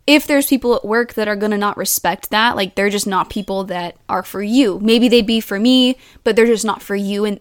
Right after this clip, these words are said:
and that's okay. And getting clear on that and being okay with it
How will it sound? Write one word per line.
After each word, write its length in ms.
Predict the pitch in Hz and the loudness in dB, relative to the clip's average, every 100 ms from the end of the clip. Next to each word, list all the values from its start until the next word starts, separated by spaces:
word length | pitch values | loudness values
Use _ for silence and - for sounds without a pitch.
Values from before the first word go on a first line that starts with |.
| - | -4
and 100 | 208 | 2
that's 220 | 196 196 | 2 0
okay. 280 | 190 196 185 | -10 -6 -6
And 160 | 190 190 - 202 | -6 -12 -10 0
getting 240 | 240 226 | 2 2
clear 300 | 202 - 294 | -2 -2 0
on 140 | 240 196 | 0 -2
that 180 | 196 - | -8 -6
and 60 | |
being 180 | 190 208 | -6 -4
okay 260 | 190 - 180 | -6 -8 -10
with 180 | 190 - | -8 -6
it 220 | 226 | -6